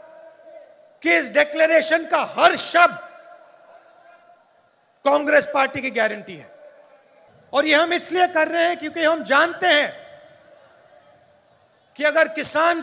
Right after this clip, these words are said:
कमजोर रहेगा तो तेलंगाना का सपना पूरा कभी नहीं हो सकता है, क्योंकि किसान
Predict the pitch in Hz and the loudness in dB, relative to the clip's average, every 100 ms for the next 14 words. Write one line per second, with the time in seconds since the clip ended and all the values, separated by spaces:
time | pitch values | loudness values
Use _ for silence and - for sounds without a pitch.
0 | - 294 277 233 359 349 294 277 262 214 | -2 -2 0 4 4 4 2 2 0 -4
1 | - - - - - _ - - - - | -6 -20 -20 -20 -20 _ -20 -20 -20 -20
2 | 587 - _ _ _ _ _ _ _ _ | -20 -20 _ _ _ _ _ _ _ _
3 | _ _ _ _ - 269 269 - 285 311 | _ _ _ _ -4 -4 -4 -4 -2 -2
4 | 302 294 302 302 302 269 277 269 277 285 | -2 -2 -2 -2 -4 -6 -6 -8 -8 -8
5 | 277 269 269 262 - 247 233 262 233 226 | -8 -6 -4 -6 -6 -6 -4 -6 -8 -8
6 | 202 190 196 180 - 175 196 - - _ | -10 -12 -14 -16 -12 -8 -8 -10 -20 _
7 | _ _ _ _ 302 311 330 320 - 302 | _ _ _ _ -6 -6 -6 -4 0 2
8 | 359 339 196 | 4 2 0